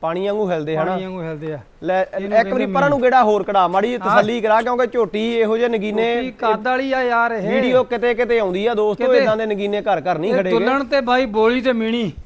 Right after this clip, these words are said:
Speaker 1: ਹਾਂ।
Speaker 2: ਇਹ ਕਰਮਾਂ ਨਾਲ ਮਿਲਦੀਆਂ।
Speaker 1: ਲੈ ਆ ਇਹਨੂੰ।
Speaker 2: ਇਹ ਬਾਹਲੇ ਬੰਦੇ ਸ਼ੌਕੀਆ ਤੌਰ ਘਰੇ ਰੱਖਦੇ ਆ।
Speaker 1: ਠੀਕ ਆ।
Speaker 2: ਤੇ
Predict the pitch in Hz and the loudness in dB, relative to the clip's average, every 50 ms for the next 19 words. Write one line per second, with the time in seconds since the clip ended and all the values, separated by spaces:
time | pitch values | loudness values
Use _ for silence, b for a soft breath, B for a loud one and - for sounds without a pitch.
0 | - 175 190 185 175 156 139 - - - 233 233 - 233 220 214 220 233 240 240 | -10 -6 -2 -2 -2 -4 -6 -10 -14 -10 -10 -8 -4 -4 -4 -2 -2 -2 -2 -2
1 | 240 220 202 190 160 143 156 156 175 175 143 104 - - - _ _ - 147 160 | -2 -4 -4 -6 -6 -8 -8 -8 -6 -6 -8 -8 -12 -18 -20 _ _ -10 -4 -2
2 | 180 190 196 196 185 180 170 160 143 127 113 - - 220 233 247 254 247 240 196 | 0 2 4 4 2 2 0 -2 -4 -6 -10 -14 -12 -10 -8 -6 -6 -6 -8 -8
3 | 175 202 233 277 294 285 240 247 247 233 240 214 131 180 196 196 196 214 220 214 | -8 -6 -6 -4 -4 -4 -6 -6 -8 -8 -8 -8 -8 -10 -10 -8 -8 -8 -8 -8
4 | 214 214 214 208 214 220 190 180 180 180 151 147 147 170 208 214 185 - - - | -8 -12 -12 -10 -8 -8 -6 -4 -4 -6 -6 -8 -8 -6 -4 -4 -4 -6 -8 -16
5 | - - 170 165 160 143 147 143 131 123 117 - - - - - - - - 180 | -10 -6 -4 -4 -4 -2 -4 -6 -6 -8 -12 -20 -20 -20 -20 -20 -20 -20 -18 -16
6 | 170 165 165 165 160 | -16 -14 -14 -14 -16